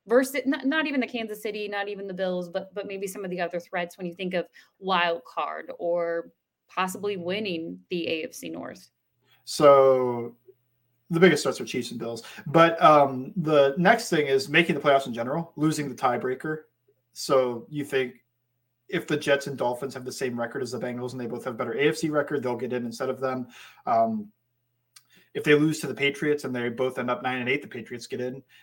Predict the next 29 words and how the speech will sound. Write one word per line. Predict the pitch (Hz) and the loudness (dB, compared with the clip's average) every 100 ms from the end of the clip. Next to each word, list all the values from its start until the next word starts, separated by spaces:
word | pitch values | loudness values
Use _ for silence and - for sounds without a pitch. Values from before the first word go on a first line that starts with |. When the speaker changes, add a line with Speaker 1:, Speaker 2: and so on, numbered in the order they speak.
| _ | _
Speaker 2:
If | 127 117 - | -12 -12 -8
they | 127 123 120 120 117 110 _ _ _ _ _ - | -6 -4 -4 -6 -8 -12 _ _ _ _ _ -2
uh, | 123 120 120 123 120 160 - - - _ _ _ - | 0 0 -2 -4 -8 -10 -12 -14 -20 _ _ _ -10
if | 151 | -6
the | - | 0
Chargers | 156 185 147 127 | 6 6 4 -2
just | 127 | -4
have | 135 | -2
a | |
better | 131 135 | 0 0
A | 135 | 2
F | 131 | 0
C | - 147 | -2 -4
record | 123 - 117 | -4 -6 -10
than | 113 | -10
them, | 113 110 | -8 -6
they | 127 | -4
don't | 131 | -4
play | - 139 | -2 -2
head-to-head, | 127 107 110 98 | -2 -8 -12 -12
so | - | -8
they | 123 135 | -2 -2
can | 123 | -4
get | 113 | -8
in. | 107 107 - - 160 | -10 -14 -20 -8 0
The, | 156 | 0
the | 156 147 | 2 2
Bengals | 175 190 - | 4 4 0
just | 143 - | -4 -6